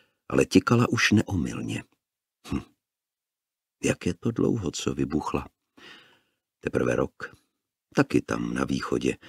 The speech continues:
kde se posledních dvanáct let rozhoduje o všem.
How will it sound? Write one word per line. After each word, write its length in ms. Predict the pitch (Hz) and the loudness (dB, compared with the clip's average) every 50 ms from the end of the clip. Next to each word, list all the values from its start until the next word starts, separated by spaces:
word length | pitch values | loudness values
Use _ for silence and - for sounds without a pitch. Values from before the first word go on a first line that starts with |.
| - - - - - - _ _ _ | -20 -20 -20 -20 -20 -20 _ _ _
kde 140 | - - 60 | -4 -2 0
se 140 | - - 71 | 0 0 0
posledních 680 | - 71 - - - 71 67 69 71 67 62 - - - | 0 0 2 4 4 4 4 4 4 2 2 0 -4 -6
dvanáct 540 | 64 64 71 73 71 71 67 - - - - | -2 0 2 2 2 2 2 0 0 0 2
let 180 | 71 64 - - | 2 2 2 2
rozhoduje 520 | 69 69 69 71 69 73 67 64 62 62 | 2 2 2 2 2 4 4 4 4 2
o 60 | 62 | 0
všem. 400 | - - - - 64 65 65 62 | 0 0 -2 0 0 -2 -2 -4